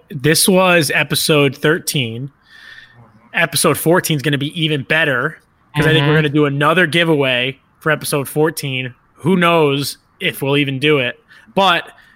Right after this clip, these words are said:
Speaker 1: uh, that person whose account I said before,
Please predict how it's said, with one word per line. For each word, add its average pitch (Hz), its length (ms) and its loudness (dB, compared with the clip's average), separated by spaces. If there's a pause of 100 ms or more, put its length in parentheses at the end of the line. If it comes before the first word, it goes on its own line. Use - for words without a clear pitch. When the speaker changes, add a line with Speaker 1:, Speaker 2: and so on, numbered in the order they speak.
(240)
Speaker 1:
uh, 147 500 0
that 160 240 -2
person 190 500 0 (200)
whose 156 400 -4 (160)
account 165 360 0
I 165 80 2
said 156 260 -2
before, 185 520 0